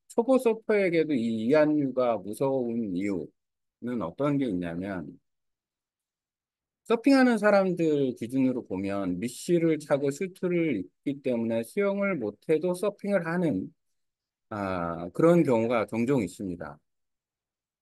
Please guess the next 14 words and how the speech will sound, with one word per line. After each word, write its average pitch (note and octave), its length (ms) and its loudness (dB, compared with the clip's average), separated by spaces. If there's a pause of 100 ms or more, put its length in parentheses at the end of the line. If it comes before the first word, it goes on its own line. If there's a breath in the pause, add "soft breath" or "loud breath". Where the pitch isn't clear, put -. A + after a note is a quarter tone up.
(260)
그런데 B2+ 960 2 (840)
서핑은 F3 760 0
파도가 F3 400 0
큰 A#3+ 220 -2
상황에서 C3 760 -2
하기 C#3 240 -6
때문에, F2+ 640 -2 (840)
음, F2 720 -10 (580)
자칫 D#3+ 300 -6
잘못하면 A2 840 -2
이 F2 80 -6
이한류에 A2 680 2
휩쓸려서, F2+ 760 -4 (920)
어, D2+ 320 -12